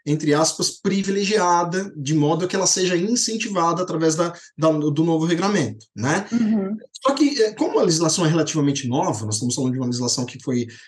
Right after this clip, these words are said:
Speaker 1: é, promulgada em dezembro de dois mil e vinte, quer dizer, tem dois anos e pouco, né? Não chegou a três anos ainda. É, as empresas e os escritórios de advocacia e, e a comunidade, de um modo geral,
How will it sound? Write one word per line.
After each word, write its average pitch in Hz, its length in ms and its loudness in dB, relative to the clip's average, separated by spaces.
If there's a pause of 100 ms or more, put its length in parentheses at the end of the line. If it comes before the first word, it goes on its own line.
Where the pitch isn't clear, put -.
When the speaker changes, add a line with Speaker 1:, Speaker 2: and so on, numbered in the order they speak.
(120)
Speaker 1:
é, 113 240 -4
promulgada 127 640 0
em 131 100 2
dezembro 131 380 0
de 156 40 -2
dois 135 160 2
mil 113 140 -2
e 107 40 -4
vinte, 160 260 -2
quer 156 100 -4
dizer, 107 300 -4
tem 123 240 -2
dois 131 360 0
anos 208 220 -2
e - 100 -10
pouco, - 440 -2 (160)
né? 123 260 -2
Não 175 80 -2
chegou 143 240 0
a - 60 2
três 175 260 -2
anos 127 240 -2
ainda. 107 340 -6 (440)
É, 135 320 -2
as 160 120 2
empresas 185 540 0
e 190 60 -2
os 185 100 0
escritórios 165 420 -2
de 156 60 2
advocacia 170 800 0
e, 254 220 -4
e 254 60 0
a 277 60 0
comunidade, 143 640 0
de 123 80 -4
um 120 40 -2
modo 117 180 -6
geral, 135 520 -2